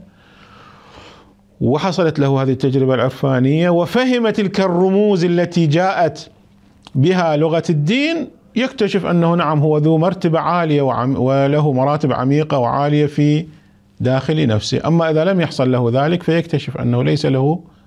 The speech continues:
ذلك. ففي الواقع النظرية الرمزية، النظرية الرمزية لتيليك إنما ركزت على،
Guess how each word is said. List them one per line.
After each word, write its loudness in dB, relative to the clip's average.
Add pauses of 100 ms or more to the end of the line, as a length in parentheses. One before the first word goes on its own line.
(120)
ذلك. -2 (2750)
ففي -2
الواقع 0
النظرية 2
الرمزية، 0 (440)
النظرية 0
الرمزية 2
لتيليك -2 (880)
إنما 2
ركزت 0
على، 0